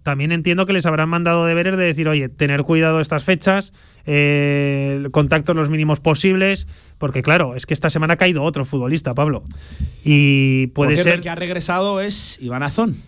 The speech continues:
Speaker 1: Sí, sí.
Speaker 2: Ya, ya está disponible, de hecho hoy titular, y ya saben, un nuevo positivo en el Real Zaragoza, del cual el club,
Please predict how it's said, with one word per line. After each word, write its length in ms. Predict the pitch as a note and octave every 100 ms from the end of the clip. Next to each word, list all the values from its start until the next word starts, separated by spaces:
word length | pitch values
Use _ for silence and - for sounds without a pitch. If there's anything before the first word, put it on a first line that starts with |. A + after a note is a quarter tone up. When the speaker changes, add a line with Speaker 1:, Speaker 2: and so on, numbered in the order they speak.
| - - -
Speaker 1:
Sí, 320 | - C#3 F3+
sí. 200 | E3 D3+
Speaker 2:
Ya, 460 | C3+ G#2+ G#2+ A2 G#2
ya 160 | F#2+ A#2
está 760 | A2+ A#2 A2+ A2+ A2 A#2 A#2+ A#2
disponible, 420 | B2+ - C#3+ E3
de 140 | A#2
hecho 200 | A#2+ B2+ B2+
hoy 680 | D3 C#3+ C3+ B2+ A#2+ A#2+
titular, 440 | B2 B2+ C3+ E3 G2+
y 20 |
ya 140 | A#2
saben, 200 | A#2+ A#2+
un 120 | G#2+ B2
nuevo 160 | B2+
positivo 420 | B2 A#2+ A#2+ G2
en 60 | F#2+
el 500 | G#2+ G#2+ G#2+ G#2+ G#2+
Real 320 | A2 A2+ B2+
Zaragoza, 440 | B2+ A#2+ B2+ E3 E3
del 180 | C3
cual 260 | D3+ E3 F3+ - - -
el 200 | - A#2+
club, 340 | A#2 D3+ G3